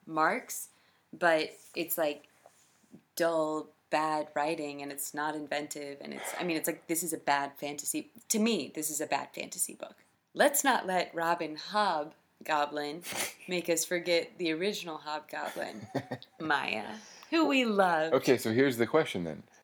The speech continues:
Speaker 2: This is, tw-, you know, twenty years older than Hobgoblin. Is it that anytime we go back in time to read a fantasy book, this is what we'll get? That there aren't older fantasies that will do something that we find interesting?
Speaker 1: I mean, uh,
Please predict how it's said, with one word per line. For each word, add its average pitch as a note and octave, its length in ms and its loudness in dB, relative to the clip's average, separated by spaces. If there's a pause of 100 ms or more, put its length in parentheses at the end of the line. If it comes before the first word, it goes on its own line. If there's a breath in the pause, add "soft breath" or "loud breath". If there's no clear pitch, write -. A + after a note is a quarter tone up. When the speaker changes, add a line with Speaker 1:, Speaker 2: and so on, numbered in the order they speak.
(140)
Speaker 2:
This G2 280 -2
is, F#2+ 260 -2
tw-, - 200 -10
you G2+ 160 -2
know, D#2+ 180 -2
twenty G2 280 0
years F2+ 220 0
older F2+ 220 2
than D#2+ 320 -6 (680)
Hobgoblin. A#1+ 640 0 (260)
Is B2 140 2
it B2+ 120 0
that A2+ 340 4
anytime A2+ 500 2
we G2+ 120 2
go F#2+ 160 4
back F2 340 2
in F#2+ 100 -4
time E2+ 300 -2
to F2+ 120 -6
read D#2+ 300 -4
a D#2 80 -2
fantasy E2 380 -6
book, D#2+ 240 -8
this - 220 -14
is E2 60 -10
what - 120 -2
we'll C#2+ 100 -6
get? - 280 -10
That G2 200 4
there F2+ 160 2
aren't F2 380 2 (240)
older F#2+ 300 6
fantasies F2 680 -2
that D#2+ 200 4
will F#2 100 2
do F2+ 260 -2
something E2 420 -6
that C#2+ 120 0
we E2+ 100 -4
find D2 300 -4
interesting? - 440 -14 (220)
Speaker 1:
I C#4 60 -4
mean, C#4+ 360 2 (240)
uh, G3 300 4